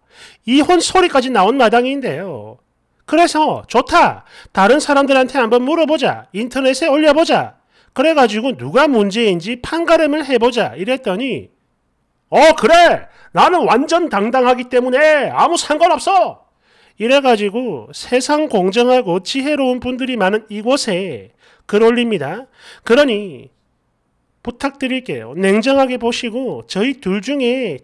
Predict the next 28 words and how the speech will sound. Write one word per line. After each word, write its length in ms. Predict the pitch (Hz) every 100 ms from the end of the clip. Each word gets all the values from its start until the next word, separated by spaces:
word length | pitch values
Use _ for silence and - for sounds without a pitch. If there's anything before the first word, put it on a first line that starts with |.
| _
진짜로 580 | - 415 403 - 277 277
그지 220 | 175 170
같은 220 | 226 247 214
인간한테는 800 | 196 226 226 240 262 208 240
철퇴를 580 | - - 349 - 381 330
내려주세요. 680 | 240 247 220 240 254 247 349 _ _ _ _ _ - - _ - - - -
그러니까 320 | - 285 320
저희 240 | 294 220 254
남편은 560 | 240 269 302 247 254
자영업을 560 | 254 233 277 302 269 262
하는 160 | 247 254
사람입니다. 840 | - 220 226 233 233 135 104 107
무슨 220 | 151 202 190
인테리어 460 | 180 - 285 294 269
사무실이라고 800 | - 156 185 - 196 196 180 175
해요. 360 | 208 151 240 _ _ _ _ _ _ _
총각 380 | - 277 285 311
때부터 320 | 294 269 269
지금까지 500 | 254 269 294 247 240
쭉 180 | 240 294 247
혼자 260 | 330 302 277
운영을 340 | 226 262 262
했었는데 760 | 254 - 269 226 196 269 196 131
최근에 540 | - - 269 339 294 202
여직원이 400 | 247 285 277 269
한 140 | 254
명 120 | 247
들어왔어요. 840 | 220 214 202 214 - 220 123 113